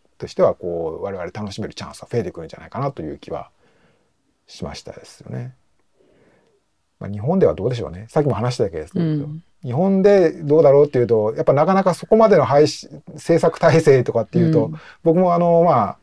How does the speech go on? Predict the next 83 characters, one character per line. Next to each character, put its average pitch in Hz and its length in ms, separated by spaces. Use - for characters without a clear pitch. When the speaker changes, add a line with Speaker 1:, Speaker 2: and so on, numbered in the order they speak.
Speaker 1:
裏 147 180
側 151 200
で 139 100
ち 160 80
ょ 147 60
っ - 20
と、 98 240
ま 92 100
あ、 - 40
少 - 180
し 92 160
手 107 100
つ-、 - 120
少 - 180
し、 123 100
ま 113 100
あ - 20
ね、 110 120
あ 123 120
の、 120 320
え 113 40
ー、 110 380
ま 127 60
あ、 - 20
僕 127 160
も 143 300
素 156 220
人 - 80
で 113 80
は 107 60
あ - 40
る 101 60
ん - 20
で 90 80
す - 80
け 98 60
ど、 92 140
手 123 100
伝 123 180
っ - 20
た 95 140
と - 160
こ 113 100
ろ 110 60
に 107 100
よ 117 80
る 143 60
と、 165 160
な 139 120
か 180 100
な 175 80
か 170 100
そ 165 120
こ 175 100
ま 175 120
で、 120 300
え - 60
ー、 123 480
進 - 300
化 120 100
し - 40
て 147 100
な 131 100
い 131 40
な 180 100
と 180 80
い 139 80
う - 20
の 120 80
は 92 240
あ 117 60
る 104 60
の 85 140
で、 87 440
ど 120 360
う - 20
な 95 100
ん 85 60
だ 82 80
ろ 80 120
う。 90 60
ま 104 340
あ、 - 60